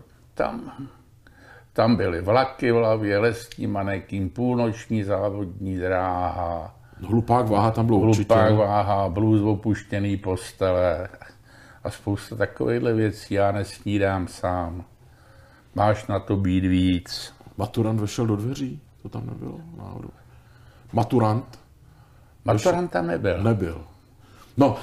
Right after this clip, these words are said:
Speaker 2: víte co?
Speaker 1: Maturant byl na druhé straně singlu Jsou špatný dny.
Speaker 2: Jo. Pane Vostárku, eh, já jsem
Speaker 1: Hele, Láďo, jo?
Speaker 2: Ne, <laughs> dobře. Já jsem několikrát vedl, eh, debatu s Oldou Říhou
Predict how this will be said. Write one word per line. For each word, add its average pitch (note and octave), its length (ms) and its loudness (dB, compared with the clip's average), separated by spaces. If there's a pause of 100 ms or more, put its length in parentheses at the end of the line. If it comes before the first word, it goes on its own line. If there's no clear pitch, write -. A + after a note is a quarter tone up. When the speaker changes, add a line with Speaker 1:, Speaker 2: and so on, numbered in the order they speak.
(140)
Speaker 2:
víte D#3+ 220 2
co? - 140 2
Speaker 1:
Maturant F#3 440 4
byl F3+ 140 4
na E3+ 140 4
druhé E3+ 300 2
straně D3 420 -4
singlu D#3 520 -4
Jsou D#3+ 260 -6
špatný D3+ 540 -6
dny. C#3+ 320 -4 (320)
Speaker 2:
Jo. A2+ 500 -8 (420)
Pane F#3+ 160 4
Vostárku, A#2+ 680 2 (160)
eh, F2 40 4 (600)
já F#2+ 200 2
jsem - 220 4
Speaker 1:
Hele, B2 120 8
Láďo, A2 420 4 (240)
jo? B2 220 2 (240)
Speaker 2:
Ne, D#3+ 120 10 (300)
<laughs> B2 300 0
dobře. A#2 340 4 (320)
Já G#2+ 120 6
jsem E3 200 2
několikrát D#3+ 500 2
vedl, D3 400 2 (480)
eh, F#2 100 -2
debatu C3+ 760 2
s - 160 -6
Oldou D3 240 6
Říhou G#2+ 520 0